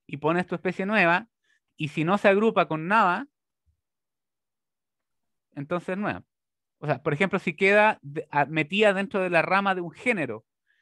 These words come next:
pero no sale al lado de ninguna especie que conoces, entonces tú dices, "Ah, esta especie es de este género, pero nueva".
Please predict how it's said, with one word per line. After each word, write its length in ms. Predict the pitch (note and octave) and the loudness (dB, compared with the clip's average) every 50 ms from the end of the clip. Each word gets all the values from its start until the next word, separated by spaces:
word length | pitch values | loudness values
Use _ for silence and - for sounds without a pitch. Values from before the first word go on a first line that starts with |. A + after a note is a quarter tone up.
| _ _ _ _ _ _ _ _ | _ _ _ _ _ _ _ _
pero 200 | - D#3 D3+ D3 | -4 -2 -2 -2
no 140 | D3 D#3 D#3+ | -2 -2 -4
sale 340 | D3+ - - G3+ G3+ G3+ F#3 | -2 0 2 2 2 4 2
al 160 | E3+ E3+ F3 | 2 2 4
lado 300 | G3 G3+ G3 F#3 E3+ D#3 | 4 4 4 4 2 0
de 120 | D3 D3 | -2 -2
ninguna 680 | C#3 C#3+ C#3+ D3 D3 F3+ G3+ G#3 G#3 G#3 G#3 G3+ F#3+ - | -4 -4 -6 -8 -8 -8 -6 -4 -4 -2 -2 -4 -6 -6
especie 400 | - D#3 D3 - - F#3 - G3+ | -10 -12 -10 -6 -6 -4 -4 -4
que 140 | F#3 F#3 F3+ | -6 -6 -6
conoces, 440 | - E3+ F3+ G3+ G#3+ - - A#3+ B3+ | -6 -4 -2 -2 -2 -2 -2 -6 -6
entonces 300 | A#3+ - F3+ F3 F#3 F3 _ - | -6 -8 -10 -10 -10 -10 _ -6
tú 60 | F#3 | -6
dices, 180 | F#3+ F3+ - F#3 F3+ | -6 -4 -2 0 2
"Ah, 180 | F3+ E3+ C#3 | 2 2 2
esta 220 | D#3+ D#3+ - - E3 | 0 -4 -4 -6 -8
especie 360 | - - F3+ F3 - G3 E3+ | -8 -6 -8 -6 -4 -4 -4
es 60 | C#3 | 0
de 80 | E3+ G3+ | 0 0
este 180 | - - A#3+ - | 2 2 2 4
género, 480 | D4 C#4 B3+ A3+ G3+ A3 B3+ - _ _ _ _ _ _ _ _ _ _ _ _ _ _ _ _ _ _ _ _ _ _ | 4 2 4 4 4 2 2 0 _ _ _ _ _ _ _ _ _ _ _ _ _ _ _ _ _ _ _ _ _ _
pero 200 | - E3+ E3 F3+ | -6 -4 -4 -2
nueva". 320 | F#3+ F3 B2 F2+ D#2 - | -2 -2 -4 -6 -8 -14